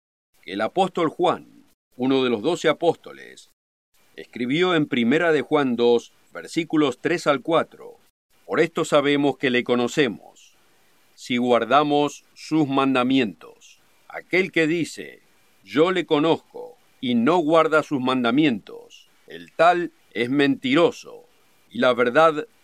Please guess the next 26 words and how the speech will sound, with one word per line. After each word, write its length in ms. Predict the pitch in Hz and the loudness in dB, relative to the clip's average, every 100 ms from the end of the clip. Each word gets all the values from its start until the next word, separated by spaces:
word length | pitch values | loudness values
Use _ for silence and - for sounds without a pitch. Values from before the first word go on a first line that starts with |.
| _ _ | _ _
no 340 | 101 160 180 | 0 2 2
está 380 | 156 - 143 127 | 0 2 4 4
en 160 | 120 120 | 2 0
él". 220 | 98 _ _ _ _ _ _ _ _ | -4 _ _ _ _ _ _ _ _
Esto 360 | 117 131 - 156 | -6 -4 2 2
es 140 | 139 | 4
algo 320 | 147 143 139 | 2 2 0
muy 260 | 131 151 196 | 0 0 -2
fuerte. 540 | - 190 143 - - - _ _ _ | 0 2 2 -2 -20 -20 _ _ _
Jesús 380 | 82 - 185 165 | -14 -4 -4 -2
dijo 260 | 190 170 | -2 0
a 60 | 147 | 0
través 340 | 156 143 170 | 2 0 0
de 140 | 160 151 | -2 -2
su 200 | 170 156 | 0 0
apóstol 760 | - 180 147 - 73 64 53 _ | 2 -2 -2 -6 -18 -18 -20 _
que 80 | 78 | -18
si 160 | - 131 | -8 -4
nosotros 480 | 143 196 170 175 | -2 -2 0 0
no 140 | 139 170 | 0 0
intentamos 760 | 170 156 139 151 151 151 - | 0 0 2 2 2 0 -2
seguir 400 | - 131 127 185 | -4 -2 -2 -4
sus 160 | 160 180 | -4 -4
mandamientos 840 | 147 147 143 135 147 160 151 135 - | 0 2 2 2 2 2 -2 -4 -2
y 80 | |
enseñanzas, 1160 | 135 131 131 127 147 151 98 - 67 50 - _ | -2 -2 -2 0 2 0 -2 -10 -12 -12 -14 _